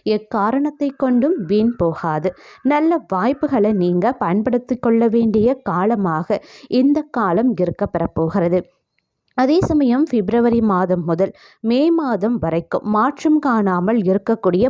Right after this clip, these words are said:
முக்கியமான கிரகங்கள்ல ஒன்று அப்படின்னு சொன்னா சுக்கிர பகவான்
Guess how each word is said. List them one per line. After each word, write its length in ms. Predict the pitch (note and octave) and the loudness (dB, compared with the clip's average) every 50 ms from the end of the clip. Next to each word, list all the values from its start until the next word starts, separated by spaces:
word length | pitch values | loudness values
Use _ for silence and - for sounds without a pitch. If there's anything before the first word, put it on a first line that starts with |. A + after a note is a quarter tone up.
| B3+ | 2
முக்கியமான 680 | G#3+ - - - C#4+ D4+ D#4 D4 C#4+ C4+ A#3 G3 G3+ G#3 - D#3+ | 0 -2 -2 -2 0 2 2 4 2 2 2 0 -2 -2 -2 -4
கிரகங்கள்ல 600 | F3 F3+ - F#3 G3+ G#3 F#3+ F3+ E3 E3 F3 - - - - - - - - - A3 A#3+ | -4 -2 0 0 0 0 0 0 2 2 0 0 -2 -6 -12 -20 -20 -14 -6 0 0 2
ஒன்று 360 | B3+ C4+ B3+ - G3+ G3 F#3 - - - G#3 | 2 2 0 0 0 -2 -2 -2 -4 -6 -6
அப்படின்னு 320 | A3+ - F#3+ F#3 G#3 A3+ - | -4 -2 -2 -2 -2 -4 -4
சொன்னா 240 | - E3+ D#3 E3+ A#3+ E4+ - - - | -6 -6 -4 -4 -4 -6 -6 -6 -4
சுக்கிர 280 | D4 D4 D4 - E4+ D#4+ B3 G#3+ | -6 -4 -2 -2 -2 -2 -2 -4
பகவான் 420 | F#3 F#3+ F3 D#3+ F3 F#3 G3 F#3 | -4 -4 -4 -2 -2 -2 -2 -2